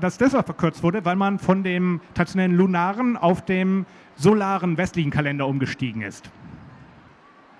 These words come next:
War also in einer Zeit, als Japan sich ganz schnell verwestlicht hat. Es war übrigens auch das Jahr, in dem die erste Eisenbahn in Japan fuhr. Das Jahr, in dem die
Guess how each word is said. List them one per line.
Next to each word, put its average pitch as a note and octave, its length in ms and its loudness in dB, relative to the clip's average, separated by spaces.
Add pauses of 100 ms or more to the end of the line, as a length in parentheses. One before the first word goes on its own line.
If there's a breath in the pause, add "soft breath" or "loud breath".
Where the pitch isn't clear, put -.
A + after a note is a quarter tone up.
(380 loud breath)
War B2+ 80 2
also C#3+ 140 2
in E3+ 60 2
einer E3+ 120 0
Zeit, F#3 200 0
als D#3+ 200 -4
Japan E3+ 280 0
sich D#3+ 200 -4
ganz F#3 220 0
schnell F#3 180 -2
verwestlicht E3 520 -2
hat. A2 220 -10 (960 loud breath)
Es - 140 0
war G#3 80 2
übrigens B3 180 2
auch B3 80 2
das A3+ 200 0
Jahr, F#3+ 260 0
in F#3 80 -2
dem F3+ 100 2
die F3 80 0
erste D#3 320 -4
Eisenbahn F#3+ 400 2
in A3+ 100 4
Japan A3 300 0
fuhr. C#4+ 260 0 (920 loud breath)
Das D#3+ 180 0
Jahr, F#3+ 120 -2
in G3+ 100 0
dem F#3+ 120 2
die F3+ 240 -2